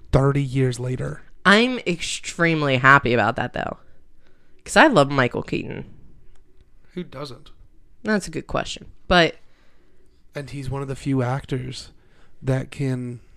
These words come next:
Speaker 1: go back and forth between D C and Marvel.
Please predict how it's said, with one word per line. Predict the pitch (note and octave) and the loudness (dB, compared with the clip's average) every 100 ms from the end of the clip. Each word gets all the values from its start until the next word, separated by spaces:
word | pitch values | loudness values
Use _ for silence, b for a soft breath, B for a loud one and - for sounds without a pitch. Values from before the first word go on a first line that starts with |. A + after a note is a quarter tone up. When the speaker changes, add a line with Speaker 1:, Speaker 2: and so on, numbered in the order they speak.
| - - - - - - - - | -20 -20 -20 -20 -20 -20 -20 -10
Speaker 1:
go | - C3+ | -2 0
back | B2+ B2+ - | 2 0 -2
and | A2 | -6
forth | - C3 A2+ | 0 0 0
between | B2+ - C3 B2 | -6 -4 -4 -2
D | B2 | -4
C | B2 B2+ | -4 -4
and | A#2+ A#2 | -4 -2
Marvel. | A#2+ B2 C3 | -2 -4 -8